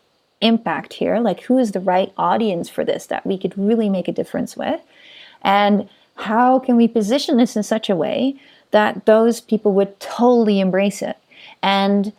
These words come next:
that doesn't mean that we're gonna manipulate them with lies. That means that we're gonna listen to them and we're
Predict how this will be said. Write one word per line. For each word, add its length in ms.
that 300
doesn't 420
mean 300
that 160
we're 140
gonna 160
manipulate 800
them 340
with 460
lies. 400
That 160
means 180
that 120
we're 100
gonna 200
listen 360
to 100
them 300
and 100
we're 60